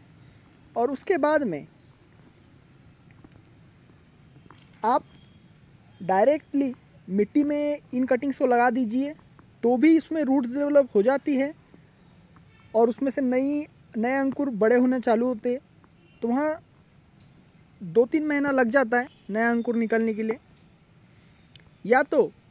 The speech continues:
आप पानी में, जैसे कि हमने इस glass में पानी लिया है और इसमें इन cutting को हम डुबो के रखेंगे, तो यह भी आप method से ग्रो कर सकते हैं।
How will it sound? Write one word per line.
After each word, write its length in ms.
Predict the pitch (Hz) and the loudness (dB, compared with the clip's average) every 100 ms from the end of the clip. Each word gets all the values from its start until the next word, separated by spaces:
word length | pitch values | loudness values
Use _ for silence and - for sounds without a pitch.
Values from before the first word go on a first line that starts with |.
| _ _ | _ _
आप 240 | 240 220 240 _ _ _ _ _ _ _ - | -2 -2 -2 _ _ _ _ _ _ _ 0
पानी 280 | 226 285 330 | 2 2 -2
में, 240 | 226 147 _ 175 | -4 -6 _ -8
जैसे 280 | 190 269 254 | -6 -6 -4
कि 100 | 269 | -2
हमने 320 | 247 254 269 | -2 -2 -2
इस 100 | 208 | 0
glass 340 | 208 233 247 | 2 2 0
में 100 | 262 | -4
पानी 320 | - 196 214 277 | -4 -2 -2 0
लिया 320 | 254 233 220 | 0 0 0
है 200 | 220 262 _ _ - - _ | -2 -4 _ _ -20 -20 _
और 420 | 202 233 254 262 262 - - | 0 4 4 2 -4 -16 -8
इसमें 360 | 262 330 339 294 | -6 -4 -6 -6
इन 220 | 269 262 | -4 -2
cutting 360 | 240 214 285 269 | 0 -2 -4 0
को 180 | 208 190 - | -2 -2 -6
हम 180 | 214 202 | -4 -4
डुबो 280 | 185 196 | -4 -6
के 140 | 226 254 | -2 0
रखेंगे, 420 | 233 254 254 277 _ _ - - - | 0 -2 -4 -6 _ _ -20 -10 -4
तो 60 | |
यह 260 | 220 233 294 | 0 0 0
भी 300 | 320 330 320 - - _ - | 0 -2 -4 -16 -20 _ -8
आप 220 | 196 202 | -8 -6
method 340 | 208 196 214 | -6 -4 -6
से 300 | 208 220 214 165 | 0 2 4 2
ग्रो 240 | 156 190 | -2 -2
कर 160 | 208 240 | -2 -4
सकते 320 | 247 - 269 | -4 -6 -4
हैं। 200 | 247 285 | -4 -6